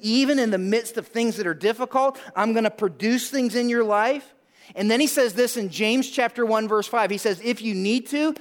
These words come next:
you can ask, and I'll give you wisdom." I might not tell you why you're facing it,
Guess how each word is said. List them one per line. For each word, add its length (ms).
you 180
can 180
ask, 480
and 160
I'll 200
give 200
you 160
wisdom." 560
I 120
might 200
not 200
tell 220
you 200
why 320
you're 220
facing 480
it, 200